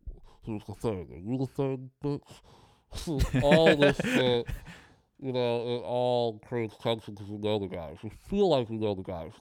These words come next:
Speaker 1: but
Speaker 2: Yeah.
Speaker 1: you, but there is this great thing where it's like, you don't necessarily, like, and I feel like that's the way it should be, though, because the way that the film is constructed and what
Speaker 2: Agreed.
Speaker 1: it's about,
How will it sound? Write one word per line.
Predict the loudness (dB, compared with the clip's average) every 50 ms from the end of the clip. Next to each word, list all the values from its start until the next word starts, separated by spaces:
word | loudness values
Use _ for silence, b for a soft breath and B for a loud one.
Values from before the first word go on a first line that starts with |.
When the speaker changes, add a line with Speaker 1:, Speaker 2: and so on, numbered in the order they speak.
| _
Speaker 1:
but | -6 -4 -2 0
Speaker 2:
Yeah. | 2 4 4 4
Speaker 1:
you, | 4 2 b b b b b b b b b b b b b b b _ _ -20 -20 -20 -20 -6 0
but | 2 2 2 2 2
there | 2 2 2
is | 2 4 4 4 4 4 2
this | 0 -2 -2 -2 -6 _
great | -6 -2 0 0 0 0 -2 -4 -4
thing | -2 0 0 0 0
where | 0 -2 -2
it's | -4 -4 -4
like, | -4 -4 -4 -4
you | -6 -2 0
don't | 2 2 4 2 0 -2 -6 -14 -20 _ -20 _ -4
necessarily, | -2 -2 -2 -2 -6 -8 -4 -2 0 0 2 2 2 0 0 0
like, | 0 0 0 0 0 -2 -4 -8 _ _ _ _ _ _ _ _ _ _ _ _ _ _ _ _ 0
and | 2 4 4 4
I | 4 2 2
feel | 2 2 2 2
like | 4 4
that's | 4 2 4 2
the | 2
way | 4 4 4 2
it | 2 -2
should | -6 -4 -2 -2 0 0
be, | -2 -4 -4
though, | -6 -8 -10 -10 -10 -12
because | -12 -10 -8 -8 -8 -4
the | -4 0
way | 2 4 6 6 6
that | 4 4 2 2
the | 2 2 2 0 -4 _ 2
film | 4 4 4 4 2
is | -2
constructed | -6 -8 -10 -2 0 2 2 2 2 0 0
and | 0 2
what | 2 2 2
Speaker 2:
Agreed. | 2 0 -2 -2 0
Speaker 1:
it's | 0
about, | 2 4 4 6 4 4 2